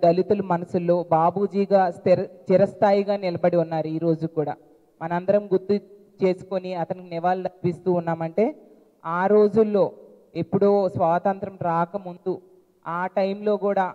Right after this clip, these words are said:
అతను ఎంతగానో దళితులకి, అణగారిన వర్గాలకి అంటరానితనం దూరం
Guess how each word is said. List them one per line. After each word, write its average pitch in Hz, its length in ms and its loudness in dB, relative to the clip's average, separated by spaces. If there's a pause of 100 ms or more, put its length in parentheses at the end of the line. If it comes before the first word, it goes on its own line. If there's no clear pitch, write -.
(120)
అతను 185 260 -6
ఎంతగానో 202 880 -4 (220)
దళితులకి, 202 800 -2 (140)
అణగారిన 190 600 -4
వర్గాలకి 180 800 -2 (440)
అంటరానితనం 196 960 -2
దూరం 185 300 4